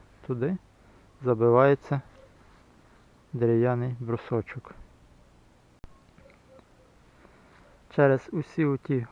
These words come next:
вушка пропихаємо жилку.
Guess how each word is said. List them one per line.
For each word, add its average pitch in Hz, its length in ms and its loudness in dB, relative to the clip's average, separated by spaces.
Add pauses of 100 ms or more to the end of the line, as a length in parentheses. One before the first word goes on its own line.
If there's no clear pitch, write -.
вушка 131 420 -6 (1300)
пропихаємо 117 840 -2 (560)
жилку. 120 540 0